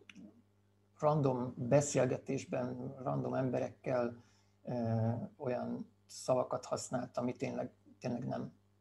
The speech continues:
nem, nem fér bele, különösen Amerikában.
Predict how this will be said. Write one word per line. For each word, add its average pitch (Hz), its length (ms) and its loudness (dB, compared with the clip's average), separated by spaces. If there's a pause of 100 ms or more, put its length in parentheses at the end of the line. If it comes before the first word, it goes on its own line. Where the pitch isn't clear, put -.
(180)
nem, 139 400 -2
nem 139 200 2
fér 123 300 -2
bele, 123 300 2
különösen 135 360 -2
Amerikában. 123 800 -2